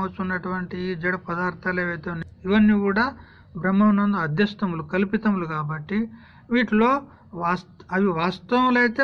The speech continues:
పరస్పరం భేదం చెప్పడానికి వచ్చు, కానీ అవి వాస్తవములే కాదన్నప్పుడు, కల్పితములైనప్పుడు వాటిలో భేదం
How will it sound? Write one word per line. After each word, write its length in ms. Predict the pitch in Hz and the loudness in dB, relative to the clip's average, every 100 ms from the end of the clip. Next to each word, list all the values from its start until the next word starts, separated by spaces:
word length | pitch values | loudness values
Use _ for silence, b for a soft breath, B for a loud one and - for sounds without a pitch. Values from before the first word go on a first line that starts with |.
| 262 | 0
పరస్పరం 480 | 240 233 - 226 247 196 | 2 2 0 2 4 4
భేదం 240 | 214 240 226 | 4 4 2
చెప్పడానికి 440 | 208 208 220 214 202 | 0 2 2 2 0
వచ్చు, 220 | - - 120 - - - - | -6 -10 -16 -18 -20 -20 -6
కానీ 140 | 208 220 | 0 0
అవి 100 | 160 160 | 0 -2
వాస్తవములే 500 | 151 220 240 247 262 247 | 0 2 4 6 4 4
కాదన్నప్పుడు, 640 | 220 208 180 156 - 147 175 202 - - - - | 4 4 2 -2 -6 -6 -6 -10 -18 -20 -14 -2
కల్పితములైనప్పుడు 960 | 190 196 233 254 233 208 180 170 190 226 | 0 2 2 4 4 2 0 -4 -4 0
వాటిలో 260 | 220 214 226 208 | 0 0 0 2
భేదం 260 | 233 247 | 2 2